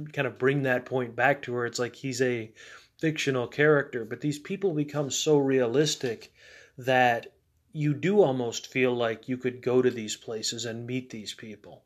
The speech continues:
So as you're doing, a-, as you read this, and I hope you do decide to read these novels on your own, um,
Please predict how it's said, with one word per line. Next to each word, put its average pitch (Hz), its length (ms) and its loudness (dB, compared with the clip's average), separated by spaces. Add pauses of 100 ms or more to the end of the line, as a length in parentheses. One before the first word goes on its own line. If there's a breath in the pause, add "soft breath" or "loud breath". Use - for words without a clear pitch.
(420 loud breath)
So 151 180 4
as 185 180 6
you're 185 100 4
doing, 147 640 2 (260)
a-, 143 180 2
as 139 180 0
you 143 140 2
read 139 340 2
this, 127 240 0
and 123 80 -4
I 120 60 0
hope 143 200 0
you 139 80 0
do 135 160 -2
decide 120 340 0
to 120 80 -4
read 120 200 -4
these 113 220 -8
novels 113 380 -4
on 110 160 -8
your 107 200 -4
own, 113 280 -6 (500 loud breath)
um, 120 540 0